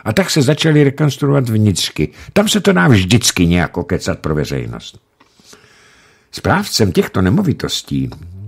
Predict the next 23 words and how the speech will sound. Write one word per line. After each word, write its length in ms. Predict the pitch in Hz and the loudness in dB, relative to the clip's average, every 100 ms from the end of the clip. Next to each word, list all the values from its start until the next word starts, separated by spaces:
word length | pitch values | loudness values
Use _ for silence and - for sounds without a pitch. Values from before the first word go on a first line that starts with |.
| 107 _ _ _ _ _ | -20 _ _ _ _ _
Kremlu 580 | 82 82 85 80 107 131 - | -2 0 2 2 0 -4 -4
byl 180 | 87 92 | 2 2
tehdy 360 | 170 143 123 | 4 4 4
lokaj 680 | 80 85 - - 82 78 98 131 _ - _ _ - | 4 2 0 0 2 4 2 0 _ -20 _ _ 0
Pavel 300 | 95 131 135 | 4 6 6
Borodin. 640 | 104 113 98 65 58 57 - _ _ - - - - - | 6 4 2 -2 -6 -10 -18 _ _ -20 -20 -20 -18 -4
A 100 | 110 | 2
ten 260 | 123 104 | 6 6
vybral 420 | 85 123 120 147 143 | 6 6 6 2 0
švýcarskou 680 | - 120 147 143 - 113 | 0 0 0 -4 2 2
firmu 440 | 78 - 113 117 120 | 2 2 2 4 4
Mabetex, 760 | 101 87 92 - 113 - - - _ - - - | 4 4 2 2 -2 0 -10 -12 _ -20 -20 -20
která 340 | - 226 190 87 | 0 2 4 6
získala 480 | 143 151 - 131 | 4 4 2 2
naprostou 500 | 95 98 143 131 87 | 2 2 2 2 2
většinu 320 | 80 90 107 98 | 2 2 2 0
zakázek. 760 | 80 - 69 60 55 - - _ _ _ - - - | 0 -2 -4 -4 -8 -16 -20 _ _ _ -20 -20 -4
Že 120 | - | 0
tam 220 | 151 131 92 | 2 4 4
nebylo 280 | 135 175 | 4 0
všechno 360 | 76 156 151 107 | -2 -6 -4 -4
v 20 | |
pořádku, 640 | - 117 143 151 - 143 | -2 -2 -2 0 2 2